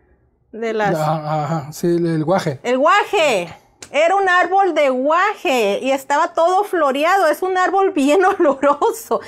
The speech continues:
Speaker 1: Son unas flores amarillas, eh, y se tupe todo, se tupe el árbol y es, te da un olorcito. Y co-, pero era cam-, como había también humedad, no se sentía tan cerca, pues. Y yo me fui, este olor yo lo conozco, dije, para mí no era perfume.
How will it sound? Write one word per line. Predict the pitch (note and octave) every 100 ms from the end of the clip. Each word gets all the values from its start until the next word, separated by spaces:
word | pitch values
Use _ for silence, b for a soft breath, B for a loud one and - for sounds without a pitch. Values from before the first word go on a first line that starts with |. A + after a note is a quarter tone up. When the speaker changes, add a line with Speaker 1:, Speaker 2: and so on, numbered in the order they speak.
| B B
Speaker 1:
Son | E4 G4+
unas | G4 F#4
flores | D#4+ D4+ F#4
amarillas, | F#4+ C#4+ B3+ D#4+ E4 F4 F4+ -
eh, | - C4 C4 B3+ B B
y | C#4+
se | C#4 C4
tupe | - G4+ A4+ G4+ E4+
todo, | E4 D4+ C#4
se | - B3+
tupe | - A4 A4 F#4+
el | F4
árbol | D#4 C#4+ D4+ F4 B B B
y | - D#4+
es, | E4 F4 F4+ - -
te | D4+
da | D#4
un | F4 F#4
olorcito. | F#4+ D#4 D4+ G4 G4+
Y | D4
co-, | C4+ D4
pero | C#4 C4+
era | D4+ -
cam-, | C4+
como | B3 B3+
había | B3+ D#4+
también | F4 D#4 D4+
humedad, | D#4+ F4 D#4 E4+ - _ _ _ _ _ _ _ _ -
no | B3 B3+ C4
se | D4+
sentía | D4+ C4 C4 B3+ C#4 D4+
tan | D4 A#3
cerca, | G#3+ D#4 F#4+ - D4
pues. | - G3+
Y | C#4+ B3
yo | B3
me | D4
fui, | G4 - D#4 E4+ F4+ -
este | G#3 G3+ -
olor | E4+ C#4+ B3
yo | C#4+
lo | D#4 D#4
conozco, | C4 B3+ E4+ B4+ G4
dije, | E4+ C#4 A3+
para | A3+ G#3
mí | A#3
no | C4+
era | D4+ E4
perfume. | A#3+ A#3 D4 A#3+